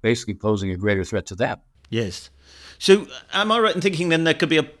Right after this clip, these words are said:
Speaker 2: a pessimistic reading of the situation, which is obviously terrifying, however you read it, but the, the most pessimistic si-, reading of the situation is that the Muslim world, Sunni and Shia,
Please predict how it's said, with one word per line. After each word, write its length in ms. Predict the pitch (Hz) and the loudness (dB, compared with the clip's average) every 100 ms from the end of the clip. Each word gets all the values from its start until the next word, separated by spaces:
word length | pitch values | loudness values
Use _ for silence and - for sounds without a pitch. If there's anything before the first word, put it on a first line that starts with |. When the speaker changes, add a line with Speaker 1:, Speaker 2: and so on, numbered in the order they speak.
| _ _ - _ - | _ _ -20 _ -4
Speaker 2:
a 200 | 143 131 | 0 0
pessimistic 640 | 123 214 240 190 156 143 139 | 2 4 4 2 0 -2 0
reading 500 | 131 113 107 107 - | 2 2 0 -4 -6
of 200 | - 110 | -8 -8
the 80 | 110 | -8
situation, 520 | 117 - 110 95 113 | -8 -6 -4 -4 -6
which 160 | 110 127 | -6 -2
is 120 | 120 | 0
obviously 480 | 147 - 120 101 - - | 0 -2 -4 -8 -10 0
terrifying, 480 | 123 107 110 101 | 0 2 -2 -4
however 220 | 98 113 104 | -2 -2 -2
you 60 | |
read 100 | 95 | -4
it, 100 | 98 | -6
but 160 | 120 107 | -8 -10
the, 140 | 123 - | -12 -6
the 60 | 127 | 0
most 260 | 160 175 | 2 2
pessimistic 520 | 156 135 127 - 117 | 0 0 -4 -6 -10
si-, 160 | - - | -12 -12
reading 220 | - 113 107 | -6 -4 -4
of 60 | |
the 40 | 98 | -4
situation 500 | 110 - 101 - 104 | -8 -8 -8 -8 -8
is 140 | 98 | -8
that 240 | 117 113 - - - _ _ | -8 -8 -14 -20 -20 _ _
the 440 | 117 123 113 110 - | -2 0 2 -2 -6
Muslim 440 | - 175 147 143 117 | 0 2 4 2 2
world, 280 | 120 110 98 | 2 0 0
Sunni 300 | - 180 143 | 0 4 2
and 120 | 117 | 2
Shia, 480 | - 117 95 90 | 0 0 -2 -4